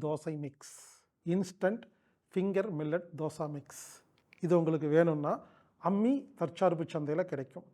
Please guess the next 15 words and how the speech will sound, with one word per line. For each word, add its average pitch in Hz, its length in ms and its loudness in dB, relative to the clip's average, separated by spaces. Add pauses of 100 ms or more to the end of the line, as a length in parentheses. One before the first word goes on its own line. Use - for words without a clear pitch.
(460)
ஏ 170 200 4
ஏ 175 340 2 (120)
எம் 165 240 -2
எம் 196 280 0
ஐ 165 220 -2
ஐ 175 140 2
டாட் 147 260 -4
காம்ல 151 420 0 (200)
நீங்க 160 280 -2
ஆன்லைன் 160 480 2
மூலமா 151 380 -2 (320)
இதை 156 120 -2
வாங்கிக்கலாம். 143 580 -4 (1000)
இல்லைன்னா, 170 380 4
நைன் 175 560 -2